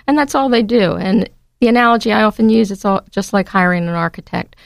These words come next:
We had a very definite idea, but we needed somebody to translate that idea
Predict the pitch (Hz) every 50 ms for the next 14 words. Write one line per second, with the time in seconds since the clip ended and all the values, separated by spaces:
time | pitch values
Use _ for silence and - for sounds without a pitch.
0 | - _ _ _ - 185 196 202 202 202 196 185 185 196 196 196 202 202 202 170
1 | 185 190 196 - - 196 185 180 175 - 180 185 180 175 156 175 214 226 233 180
2 | 170 170 160 - - - _ - 190 180 196 202 196 196 196 170 180 - - 202
3 | 196 175 175 170 170 165 - - - - 208 202 196 190 - 190 180 170 - 180
4 | 175 175 175 175 175 170 156 165 180 180 175 170 170 165